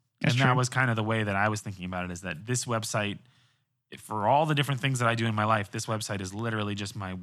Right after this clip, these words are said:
Speaker 2: web development, development perspective website. I don't know.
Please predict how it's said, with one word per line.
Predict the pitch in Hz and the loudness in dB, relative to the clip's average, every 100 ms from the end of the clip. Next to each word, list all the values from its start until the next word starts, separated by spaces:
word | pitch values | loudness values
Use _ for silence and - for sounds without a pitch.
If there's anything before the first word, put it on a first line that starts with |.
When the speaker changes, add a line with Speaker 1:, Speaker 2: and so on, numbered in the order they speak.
| 95 | -6
Speaker 2:
web | 104 98 | -6 -4
development, | 92 92 92 98 85 73 - _ _ _ _ - | -6 -6 -6 -8 -10 -12 -18 _ _ _ _ -8
development | 101 95 92 95 90 90 | -2 0 0 -4 -8 -8
perspective | 92 - 90 - 87 87 - _ _ - | -8 -6 -6 -6 -10 -10 -20 _ _ -16
website. | - - - 147 _ _ _ _ _ _ _ _ _ - | -14 -14 -14 -16 _ _ _ _ _ _ _ _ _ -2
I | 101 | -2
don't | |
know. | 73 | -2